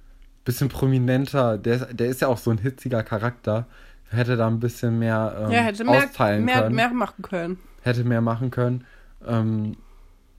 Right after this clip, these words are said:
Speaker 1: ja, generell, also ich möchte eigentlich mehr von den Dorfkindern sehen, als von den Internaten.
Speaker 2: Aber die
Speaker 1: Ich will
Speaker 2: Serie heißt Schloss Einstein, nicht Seelitz.
Speaker 1: Ja, aber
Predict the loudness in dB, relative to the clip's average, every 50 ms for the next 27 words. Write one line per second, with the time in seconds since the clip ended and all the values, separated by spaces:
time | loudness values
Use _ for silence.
0 | -20 -20 -20 -20 -20 -20 -12 -6 0 2 4 4 4 4 2 0 -2 -6 -12 -20
1 | -20 -20 -20 -20 -20 _ _ _ _ -20 -20 -20 -20 -20 -16 -6 -2 0 4 4
2 | 4 4 4 4 4 4 4 2 0 -4 -4 -2 -2 -2 0 0 -2 -2 -4 -4
3 | -6 -6 -4 -2 0 -2 0 0 0 -2 0 0 0 0 -2 -2 -2 -4 -4 -2
4 | -2 -2 -2 -4 -4 -4 -4 -4 -4 -4 -6 -8 -14 -16 -14 -10 -6 -6 -4 -4
5 | -6 -6 -6 -6 -6 -4 -4 -4 -6 -6 -6 -6 -6 -8 -10 -18 -20 -20 -4 2
6 | 4 4 6 6 4 2 2 2 2 4 4 6 6 4 4 6 8 8 8 8
7 | 8 6 2 -4 -10 -10 -8 -6 -2 2 4 4 4 4 4 4 4 6 6 6
8 | 4 2 0 -2 -2 0 2 4 4 2 0 -2 -4 -8 -6 -2 2 2 4 4
9 | 2 0 -4 -14 -16 -10 -4 0 2 4 4 4 4 4 4 4 4 0 -6 -12
10 | -18 -20 -20 -20 -20 -20 -20 -20 -20 -20 -20 -20 -20 -14 -4 2 4 4 4 4
11 | 2 -2 -4 -8